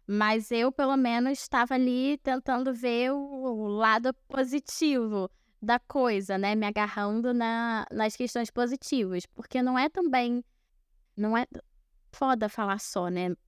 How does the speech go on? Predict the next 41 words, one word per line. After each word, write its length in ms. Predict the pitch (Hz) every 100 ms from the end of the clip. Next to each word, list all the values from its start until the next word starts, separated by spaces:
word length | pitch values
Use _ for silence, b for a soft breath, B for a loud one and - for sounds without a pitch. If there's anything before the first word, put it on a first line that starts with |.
| _ _ _
Porque, 380 | _ 196 185 - -
enfim, 280 | 202 - 170
não 200 | 180 185
é 80 | 220
só, 320 | - 196 165
mas 340 | 185 190 - _ _ _
não 240 | 233 269 269
é 100 | 339
porque 280 | 339 -
foi 280 | 311 262 269
eliminada 440 | 254 254 240 208 202
da 80 | 202
Copa 240 | 196 202
do 80 | 202
Mundo 260 | 208 240
que 100 | -
não 200 | 254 247
tenha 400 | 262 262 285 311
nada 360 | 277 240 277 294
de 100 | 285
bom 440 | 220 226 226 247 247 _ _ _ -
nesse 260 | 269 247
trabalho. 520 | - 262 240 180 135 - _ _ _ _ _ -
Tem, 340 | 285 190 220
a 120 | -
gente 220 | 196 202 226
já 100 | 220
falou 360 | 226 233 240 - _ -
muito 320 | 254 269 277
disso 220 | 294 302
aqui, 240 | 320 294 190
mas 200 | 190 190
acho 200 | 196 -
que 80 |
a 20 | 220
gente 420 | 214 - 262 240 _ _ _
fechava 540 | 294 277 277 277 320
muito 280 | 311 311 330
os 120 | 269
olhos 420 | 254 226 285 294 - _ _ -
pro 320 | 294 202